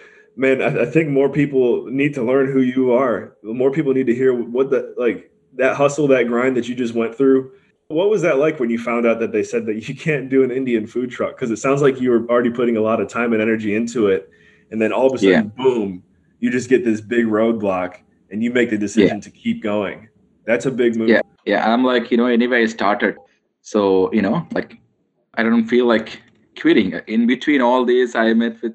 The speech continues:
Speaker 2: three accidents, you know, a lot of story inside it, but,
Speaker 1: <laughs>
Speaker 2: but everything happened for a reason, you know, like, every, everything happened in my life, like, even it's bad or good, it's all for a reason. It's just shaping you to a new, new version,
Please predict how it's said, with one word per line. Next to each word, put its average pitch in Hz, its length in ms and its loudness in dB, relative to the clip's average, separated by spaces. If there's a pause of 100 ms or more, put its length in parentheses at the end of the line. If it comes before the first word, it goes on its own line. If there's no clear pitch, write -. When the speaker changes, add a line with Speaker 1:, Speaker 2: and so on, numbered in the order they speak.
Speaker 2:
three 117 300 2
accidents, 117 680 0
you 110 100 0
know, 117 100 4
a 104 200 0
lot 120 220 0
of 110 120 0
story 110 480 0
inside 107 380 0
it, 117 220 0
but, 104 220 -2
Speaker 1:
<laughs> - 1040 -6
Speaker 2:
but 147 100 0
everything 175 340 2
happened 143 360 0
for 127 140 0
a - 20 2
reason, 110 320 0
you 98 100 -12
know, 98 120 -8
like, 98 260 -12
every, 101 460 -6 (440)
everything 113 520 2
happened 98 380 -2
in 98 100 2
my 92 100 2
life, 90 320 2
like, 95 220 -4
even 101 220 0
it's 90 120 -6
bad 95 320 0
or 90 120 2
good, 98 300 0
it's 107 120 -2
all 95 380 2
for 90 260 -2
a 82 40 -2
reason. 92 280 0
It's 92 160 -6
just 87 200 -2
shaping 92 420 0
you 92 220 2
to 90 200 0
a 87 60 0
new, 87 300 -4 (320)
new 95 220 2
version, 98 420 0